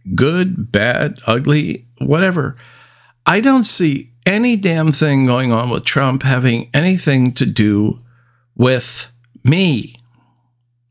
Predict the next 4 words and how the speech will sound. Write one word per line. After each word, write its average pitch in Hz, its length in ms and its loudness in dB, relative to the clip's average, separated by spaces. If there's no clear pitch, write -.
And 117 720 2
I'm 135 280 0
talking 247 380 0
about 147 400 2